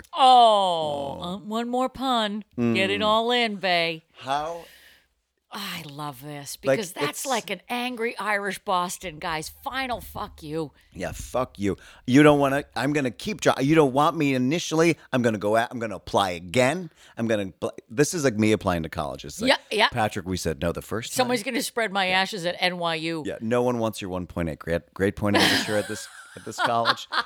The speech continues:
Speaker 2: and so we still don't. And I'm like, "You know what? I'm gonna fucking sprinkle my ashes." Actually, you're not, because
Speaker 1: Vengeance Tour. I'm just saying, actually, this gives me more inspiration
Speaker 2: Ooh.
Speaker 1: to spread my ashes around places that rejected me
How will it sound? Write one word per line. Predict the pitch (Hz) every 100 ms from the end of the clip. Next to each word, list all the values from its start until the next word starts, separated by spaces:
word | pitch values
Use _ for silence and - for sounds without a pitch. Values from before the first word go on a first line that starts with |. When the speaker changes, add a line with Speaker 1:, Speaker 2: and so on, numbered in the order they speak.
| -
Speaker 2:
and | 113
so | 113
we | 104
still | - 135 104
don't. | 85 73 76 - _ 110
And |
I'm | 110
like, | 101 120
"You |
know | 139
what? | 147 -
I'm | 190
gonna | 170
fucking | 110 113 - 95
sprinkle | - 117 131 123
my | 113
ashes." | 113 127 120 90 -
Actually, | 104 107 - 101
you're | 90
not, | 85 85 90 143 - - _ _ - - - _
because | 104 92 95 87 82 - _
Speaker 1:
Vengeance | 180 165 254 285 302 330 -
Tour. | - 220 175 160 165 - _ _ 208
I'm | 208 165
just | 170 247 -
saying, | 208 180 165 151 -
actually, | 185 185 - 254 247
this | 214 170 269
gives | - 277 233
me | 226
more | 214 190 190
inspiration | 190 175 - 185 165 240 240 208 87
Speaker 2:
Ooh. | 76 - -
Speaker 1:
to | 208
spread | - - - 220 202 214
my | 226 220
ashes | 202 196 214 185
around | 170 165 156 _
places | 185 175 170 160
that | 156 139
rejected | 143 127 160 151 - 139 127
me | 113